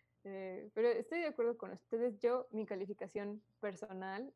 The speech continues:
es de tres punto veinticinco, porque creo que sí llegó como a un punto medio, pero no,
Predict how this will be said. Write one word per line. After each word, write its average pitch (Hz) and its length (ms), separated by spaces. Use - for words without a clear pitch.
es 202 460
de 185 500
tres 220 220
punto 226 280
veinticinco, 214 680
porque 202 260
creo 208 180
que 226 100
sí 226 120
llegó 208 240
como 202 180
a 196 40
un 202 160
punto 202 380
medio, 202 360
pero 226 240
no, 220 540